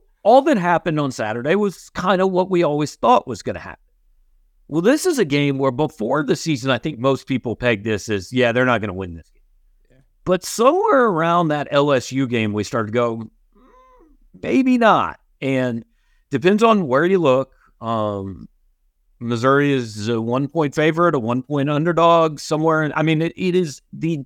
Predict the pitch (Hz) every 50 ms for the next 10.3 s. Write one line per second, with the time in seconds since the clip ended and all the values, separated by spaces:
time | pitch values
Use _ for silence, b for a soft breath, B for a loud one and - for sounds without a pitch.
0 | _ _ - 208 208 196 - - 170 156 139 123 - 123 110 107 98 101 - -
1 | - 101 95 90 87 - - 92 82 _ - 87 78 - _ - _ _ _ -
2 | - _ _ _ _ _ _ _ - _ _ _ - 131 127 131 127 123 120 113
3 | 113 113 110 120 _ 123 113 110 143 147 143 135 127 131 143 156 165 185 196 196
4 | 208 202 180 160 190 196 202 202 180 - - _ _ _ _ _ _ _ _ _
5 | _ _ _ _ _ _ _ _ _ _ _ _ _ - 151 147 156 147 - -
6 | - - 113 131 147 151 147 139 - - 151 127 120 120 120 120 127 135 139 139
7 | 143 131 - _ _ _ _ 139 123 - 127 117 104 - 139 139 135 131 - -
8 | 127 131 139 135 123 113 87 101 120 110 - 120 113 117 120 120 120 117 110 117
9 | 117 120 120 117 - - - - 104 101 98 95 98 95 90 113 113 113 113 113
10 | 104 107 110 113 113 _